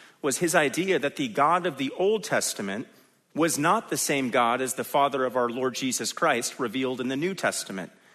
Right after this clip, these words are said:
The Old Testament, Marcion taught, was this vindictive,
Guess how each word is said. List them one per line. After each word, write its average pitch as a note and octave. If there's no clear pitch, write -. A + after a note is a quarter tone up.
The D3
Old G#3
Testament, A#2+
Marcion A#2+
taught, A2+
was C3+
this C#3
vindictive, D#3